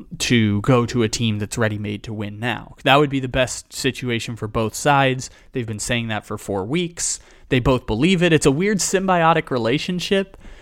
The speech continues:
that, again, Garoppolo is willing to swallow his pride in the sake of having a symbiotic relationship with the Forty-niners and working together to find an ideal situation for both of them. And you know what?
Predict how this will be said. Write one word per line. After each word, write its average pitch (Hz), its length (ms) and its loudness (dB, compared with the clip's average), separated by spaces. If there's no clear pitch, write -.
that, 143 120 8
again, 139 360 4
Garoppolo 127 560 4
is 123 100 -2
willing 131 300 4
to 120 100 -2
swallow 120 360 4
his 113 180 -2
pride 123 480 2
in 123 200 -6
the 107 80 -6
sake - 460 0
of 104 400 -4
having 117 300 2
a 113 40 -4
symbiotic 110 680 0
relationship 107 760 -2
with 113 120 -4
the 110 60 -2
Forty-niners 107 800 2
and 113 140 2
working 113 320 2
together 120 460 2
to 123 60 0
find 135 280 2
an 135 80 0
ideal 135 320 2
situation 143 680 2
for - 100 -2
both 185 320 4
of 131 60 -4
them. 104 220 -4
And 117 100 -6
you 151 80 -2
know 220 160 4
what? 247 300 2